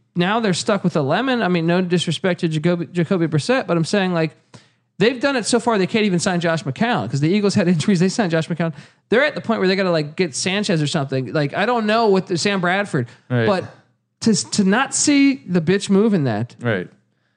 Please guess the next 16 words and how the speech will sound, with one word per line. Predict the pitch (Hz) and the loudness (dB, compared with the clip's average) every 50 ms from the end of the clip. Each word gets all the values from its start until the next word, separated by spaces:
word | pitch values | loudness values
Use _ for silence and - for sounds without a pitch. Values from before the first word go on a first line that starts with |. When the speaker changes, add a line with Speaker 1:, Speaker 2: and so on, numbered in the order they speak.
| _ _ - | _ _ -2
Speaker 1:
and, | 226 226 233 - | -2 -2 0 0
and | 240 233 226 180 | 0 0 2 2
to | 226 | 2
have | 226 240 254 262 233 - | 4 2 2 0 -2 -2
to, | - 240 - 196 | -2 -2 -2 0
like, | 202 180 175 - | 0 0 0 0
to | - 196 | 0 0
me, | 226 262 | 2 2
the, | 233 165 147 | 0 0 -2
the, | 147 - 185 175 | -2 0 0 0
the | 160 160 175 160 | 0 0 0 0
thing | - 247 262 | 0 0 0
that's | 196 156 - | 0 0 0
just | - 160 131 - _ _ _ _ _ _ _ - | 0 -2 -2 -2 _ _ _ _ _ _ _ -8
so | 151 - - - 220 175 | -6 -4 -2 0 0 0
annoying | 147 139 139 135 127 120 113 101 127 | 0 0 0 0 0 0 -2 -4 -6